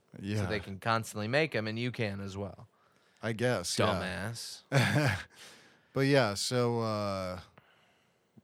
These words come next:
Speaker 2: something breaks in his hands, and he has
Speaker 1: The
Speaker 2: water on his hands?
Speaker 1: Yeah, the ice melts.
Speaker 2: Oh, the ice. Yeah, yeah.
Speaker 1: Um, and Squidward's like, "Don't you think you're taking this a bit far?" And this is,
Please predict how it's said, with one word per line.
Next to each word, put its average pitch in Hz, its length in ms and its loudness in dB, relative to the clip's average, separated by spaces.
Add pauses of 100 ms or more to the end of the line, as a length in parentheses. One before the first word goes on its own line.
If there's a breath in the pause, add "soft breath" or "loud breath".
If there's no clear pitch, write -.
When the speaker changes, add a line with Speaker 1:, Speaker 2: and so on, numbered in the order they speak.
(180)
Speaker 2:
something 117 540 -2
breaks 98 420 -4
in 117 100 -4
his 101 160 -6
hands, 104 560 -6 (220)
and 95 100 -8
he 98 60 -6
has 98 160 -4
Speaker 1:
The 143 240 10
Speaker 2:
water 107 200 0
on 120 120 -6
his 131 160 -8
hands? 135 360 -14
Speaker 1:
Yeah, 156 260 6
the 101 180 0
ice 113 340 2
melts. 98 360 -4
Speaker 2:
Oh, 170 120 10
the 139 160 4
ice. 117 360 -2
Yeah, 120 180 2
yeah. 113 320 8
Speaker 1:
Um, 104 140 -4
and 120 160 -6
Squidward's 135 500 2
like, 120 260 4
"Don't 190 360 -2
you 202 160 -4
think 175 320 -6
you're 156 120 -4
taking 135 380 -4
this 131 260 -6
a 120 40 -8
bit 110 240 -2
far?" 107 440 0
And 117 220 -4
this 143 200 0
is, 120 360 -4